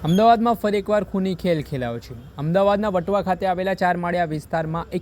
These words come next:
યુવાનની સરા જાહેરમાં છરીના ઘા ઝીંકીને હત્યા કરી દેવામાં આવતા વિસ્તારમાં ખળભળાટ મચી ગયો છે. ફરી એકવાર અમદાવાદ શહેરમાં કાયદા અને વ્યવસ્થાની સ્થિતિ સામે સવાલો પણ ઉઠતા દેખાઈ રહ્યા છે. ઘટનાની વિગતે વાત કરીએ તો જે મૃતક છે અને જે આરોપીઓ છે તેમના વચ્ચે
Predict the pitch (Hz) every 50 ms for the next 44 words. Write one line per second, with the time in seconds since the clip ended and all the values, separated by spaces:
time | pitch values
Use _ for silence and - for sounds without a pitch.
0 | - 170 156 160 160 165 160 139 123 117 104 - - - - - - - 175 180
1 | 185 180 151 170 165 165 165 180 175 165 165 170 170 170 - 165 151 147 147 143
2 | 135 131 143 147 135 143 143 139 127 147 147 156 143 135 - - 139 131 - 135
3 | 131 127 127 131 131 127 131 135 127 123 120 147 147 139 131 - - 139 139 135
4 | 135 - - 135 123 127 147 156 156 - 160 143 - - 139 139 151 156 170 165
5 | 170 160 156 - - - - - - - 175 196 208 208 208 196 190 185 190 202
6 | 196 - - 180 175 180 190 - 180 165 165 175 175 170 160 160 160 - 175 165
7 | 165 160 - 160 147 151 147 - 143 139 151 147 - 143 123 127 127 127 131 127
8 | - 156 165 - - 156 131 - - - 131 135 151 151 143 127 120 - - 123
9 | 117 113 113 110 110 107 95 - 117 - - - - - - - - - - -
10 | 139 127 135 143 143 139 143 147 156 147 143 131 143 - 139 131 127 127 131 135
11 | 135 - - - 131 123 123 123 131 143 139 135 - - - - - 147 151 170
12 | 165 160 165 180 165 - 240 226 202 165 - - 190 185 196 - - 170 165 165
13 | 147 156 143 139 143 160 165 165 175 160 156 147 175 170 165 160 147 147 147 151
14 | 151 143 139 131 - - - 160 165 175 196